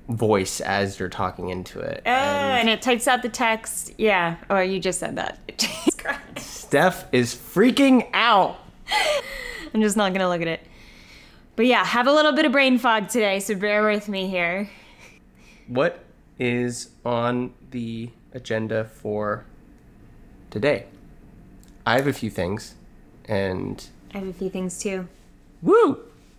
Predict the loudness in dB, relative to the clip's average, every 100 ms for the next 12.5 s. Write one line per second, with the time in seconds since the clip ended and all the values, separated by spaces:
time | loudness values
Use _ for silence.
0 | -20 -20 -20 -20 -10 -2 0 2 2 0
1 | 0 -4 -6 -8 -12 -8 -8 -6 -6 -6
2 | -6 -8 -10 -12 -14 -14 -16 -20 -14 -10
3 | -10 -10 -12 -14 -20 -18 -10 -6 -2 0
4 | 0 -2 -2 -6 -4 -4 -4 -4 -8 -10
5 | -12 -14 -16 -16 -10 -8 -6 -6 -8 -12
6 | -18 -20 -20 -20 _ -20 -20 _ -20 -16
7 | -10 -4 -2 0 -2 -2 -4 -4 -4 -4
8 | -6 -12 -20 -18 -6 -4 -2 -4 -4 -6
9 | -6 -8 -10 -12 -12 -8 -8 -8 -8 -6
10 | -4 -6 -8 -6 -4 -2 -4 -8 -12 -8
11 | -4 -6 -6 -14 -12 -12 -14 -8 -8 -4
12 | -4 -4 -4 -2 -2